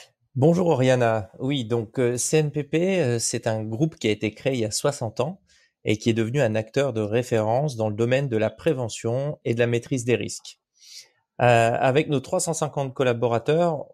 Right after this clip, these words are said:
nous accompagnons nos clients sur une vision à trois cent soixante degrés du risque, euh, dans les domaines de la sécurité incendie, de la sûreté,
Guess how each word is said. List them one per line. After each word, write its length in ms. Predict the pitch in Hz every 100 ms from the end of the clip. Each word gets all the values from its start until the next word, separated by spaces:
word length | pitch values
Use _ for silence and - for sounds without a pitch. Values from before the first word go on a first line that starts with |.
| _
nous 300 | 123 127 127
accompagnons 500 | 139 135 123 127 131
nos 140 | 127 113
clients 440 | - 113 127 139
sur 220 | 131 113
une 140 | 110 107
vision 280 | 120 127 135
à 120 | 104
trois 240 | - 175
cent 180 | 165 165
soixante 380 | - 139 139 127
degrés 320 | 131 120 131
du 100 | 113
risque, 400 | 110 180 - 104 101 _ _ _ _
euh, 180 | 110 107
dans 160 | 104 117
les 140 | 123
domaines 320 | 120 131 135
de 60 | 117
la 100 | 110
sécurité 560 | 110 139 - 123 120 123
incendie, 720 | 123 117 131 131 151 175 185 _ _ _
de 100 | 107
la 140 | 107 107
sûreté, 720 | - 156 - 165 170 175